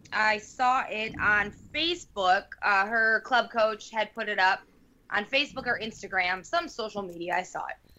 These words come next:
Uh, so it was a really good routine. I got to see the entire routine. She did beautiful tumbling, of course, beautiful jumps and leaps, as always. Uh, I really, really wanna see her floor sometime.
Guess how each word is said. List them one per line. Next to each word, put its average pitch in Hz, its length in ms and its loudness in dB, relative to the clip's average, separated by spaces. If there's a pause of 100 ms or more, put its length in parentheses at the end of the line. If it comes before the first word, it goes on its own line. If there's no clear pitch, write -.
(200)
Uh, 208 300 4 (100)
so - 160 0
it 294 40 6
was 285 80 0
a 294 60 -6
really 339 200 0
good 311 140 -2
routine. 254 520 -2
I 208 200 4
got 214 140 0
to - 60 -18
see 226 140 -16
the 202 100 -8
entire 247 440 0
routine. 208 440 -10 (300)
She 226 200 -14
did 220 380 -2 (360)
beautiful 240 360 -4
tumbling, 233 460 0
of 214 140 -8
course, 208 400 4
beautiful 196 560 -6
jumps 202 340 -2
and 208 100 -8
leaps, 196 340 -6
as 190 220 0
always. 175 480 -2 (520)
Uh, 185 380 6 (260)
I 208 200 -4
really, 311 540 -4
really 359 300 -4
wanna 320 260 2
see 294 200 -2
her 262 180 2
floor 262 320 0
sometime. 185 680 0